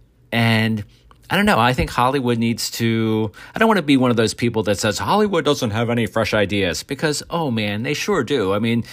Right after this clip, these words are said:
there's tons of movies still being made. They're, with streaming services and all the different cable networks,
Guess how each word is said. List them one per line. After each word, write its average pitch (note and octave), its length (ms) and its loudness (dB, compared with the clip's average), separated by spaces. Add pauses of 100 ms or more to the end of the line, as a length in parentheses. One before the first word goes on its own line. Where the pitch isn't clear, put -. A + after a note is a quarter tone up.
(220)
there's B2+ 260 0
tons E3+ 380 0
of B2+ 80 2
movies G#2 340 2
still G#2+ 220 0
being G2 260 -2
made. G2 400 -4
They're, G#2 540 0 (260)
with C#3+ 180 0
streaming D#3+ 540 0
services A2 960 0
and G#2+ 240 0
all A#2+ 220 0
the B2 100 -2
different A2+ 300 -4
cable A#2 340 0
networks, G2+ 640 -2